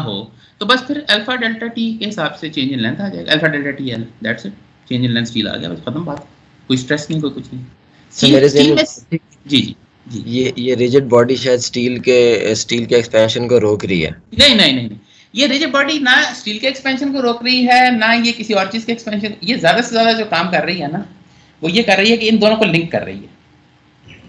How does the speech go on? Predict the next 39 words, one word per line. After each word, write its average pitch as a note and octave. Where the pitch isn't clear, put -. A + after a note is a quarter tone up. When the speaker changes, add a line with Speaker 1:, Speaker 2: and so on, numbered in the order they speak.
Speaker 1:
जब G#3+
तक C#4
तो B3+
ये B3+
पॉइंट G#3
सेवन G3+
का G#3+
गैप E3+
खत्म E3
नहीं D3
होगा, G#2+
तब -
तक G3+
तो G3
कोई F#3+
link E3+
भी D3
नहीं F#2+
है, -
यानी A#2+
steel D#3+
अपनी F3
जगह A3
expand A3+
कर G#3+
रहा G#3+
है, G#3+
aluminium F3
अपनी G2+
जगह C3+
expand F3+
कर F#3
रहा F3+
है। -
aluminium A#3
ज्यादा B2+
कर C3
रहा D#3+
है, -